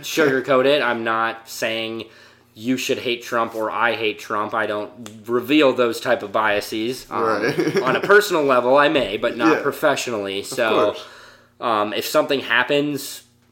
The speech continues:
Speaker 1: it's not fake news just because you think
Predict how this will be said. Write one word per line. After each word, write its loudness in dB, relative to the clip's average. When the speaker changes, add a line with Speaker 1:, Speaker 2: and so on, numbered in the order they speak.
Speaker 1:
it's -6
not 0
fake -4
news -2
just -8
because -6
you -6
think -6